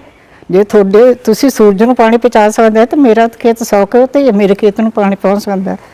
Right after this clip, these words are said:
ਤੇ ਸਾਰੀ ਸੰਗਤ ਉਹਨਾਂ ਦੇ ਪੈਰੀ ਪੈ ਗਈ, ਉਹਨੂੰ ਆਪਦੀ ਅਗਿਆਨਤਾ ਦਾ ਜਿਹੜਾ ਅਹਿਸਾਸ ਹੋ ਗਿਆ।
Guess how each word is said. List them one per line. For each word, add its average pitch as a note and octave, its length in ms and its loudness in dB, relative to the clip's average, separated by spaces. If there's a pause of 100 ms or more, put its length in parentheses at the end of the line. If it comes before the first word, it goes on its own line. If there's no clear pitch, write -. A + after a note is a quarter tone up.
(400)
ਤੇ F#3+ 60 -2
ਸਾਰੀ F3+ 320 -2
ਸੰਗਤ F3 420 -4
ਉਹਨਾਂ D#3+ 220 0
ਦੇ D#3+ 60 -2
ਪੈਰੀ D#3 340 0
ਪੈ E3 200 -2
ਗਈ, E3 100 0
ਉਹਨੂੰ E3 440 -2
ਆਪਦੀ D3+ 320 -4 (240)
ਅਗਿਆਨਤਾ D#3+ 460 0
ਦਾ D#3 140 -2
ਜਿਹੜਾ D3 220 -6
ਅਹਿਸਾਸ D3 500 -8
ਹੋ D#3+ 180 -6
ਗਿਆ। E3+ 160 -4